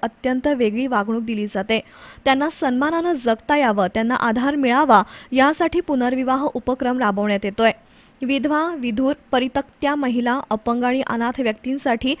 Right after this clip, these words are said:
लवकरच वधूवर परिचय मेळावा घेतला जाणार आहे. या मेळाव्यात सहभागी होण्यासाठी नव्याण्णव तेवीस अठ्ठावन्न शून्य नऊ शून्य नऊ किंवा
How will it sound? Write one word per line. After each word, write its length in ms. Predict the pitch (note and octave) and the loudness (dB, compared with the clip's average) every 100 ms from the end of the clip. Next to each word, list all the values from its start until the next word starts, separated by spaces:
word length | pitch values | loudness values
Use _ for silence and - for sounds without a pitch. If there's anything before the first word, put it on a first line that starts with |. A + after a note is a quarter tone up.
| - - - | -8 -14 0
लवकरच 600 | C4 B3+ B3+ D4+ E4 - | 4 4 4 0 0 0
वधूवर 400 | A#3+ A3+ C4 C#4 | -2 0 0 0
परिचय 360 | C#4 B3 A#3+ | -2 -2 -4
मेळावा 360 | C4 A#3+ A3+ A#3 | -2 -2 0 -2
घेतला 360 | A#3 G#3+ - G#3+ | -4 -6 -4 -2
जाणार 300 | A3 G#3 A3 | -2 0 0
आहे. 100 | F4+ - - - - | -2 -6 -20 -8 2
या 120 | C#4 | 4
मेळाव्यात 420 | C#4+ C4+ C#4+ D#4+ | 4 2 2 0
सहभागी 500 | F#4 D#4 D4 C4+ C4+ | -2 0 2 2 0
होण्यासाठी 680 | C4+ A3+ A3 A#3 D#4+ D#4 B3 B3+ - - | -2 -2 -2 -2 -4 0 -2 -4 -16 -6
नव्याण्णव 640 | B3+ B3+ C4+ C#4+ D4+ E4+ F#4 | 2 2 4 0 0 -4 -4
तेवीस 380 | C#4 B3+ C4 C#4+ - | -2 0 -2 -4 -6
अठ्ठावन्न 640 | A3+ - C4 C4 C4 C#4 | -6 -4 -4 -2 -2 -2
शून्य 360 | D4+ B3+ B3 B3 | -4 -2 -2 0
नऊ 200 | B3+ C#4 | 0 -2
शून्य 400 | D4+ B3+ A#3+ A#3+ | -4 -4 -2 0
नऊ 220 | A#3+ B3 E4+ - - - | 0 -2 -4 -14 -20 -6
किंवा 360 | C#4 B3 C#4 | -4 0 0